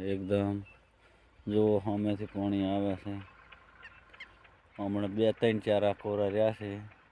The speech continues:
બાકી રાયડું પી રહ્યું છે. હવે પાછું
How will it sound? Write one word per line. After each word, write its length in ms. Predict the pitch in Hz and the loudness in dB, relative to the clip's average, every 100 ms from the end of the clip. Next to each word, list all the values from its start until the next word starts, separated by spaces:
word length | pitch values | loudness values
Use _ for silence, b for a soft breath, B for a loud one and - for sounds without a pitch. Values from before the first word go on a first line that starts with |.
| _ _ _ _ | _ _ _ _
બાકી 380 | 95 95 98 92 | -10 -8 -6 -2
રાયડું 400 | 95 101 101 95 | 0 0 -2 -6
પી 160 | - 101 | -4 -2
રહ્યું 320 | 101 98 98 | 0 -2 -2
છે. 180 | 95 98 101 - _ - - - - _ _ - - _ _ - - _ _ _ _ _ _ _ _ | -6 -8 -8 -14 _ -20 -20 -20 -20 _ _ -20 -20 _ _ -20 -20 _ _ _ _ _ _ _ _
હવે 200 | 92 101 | -6 -6
પાછું 420 | 101 104 104 101 | 0 2 2 0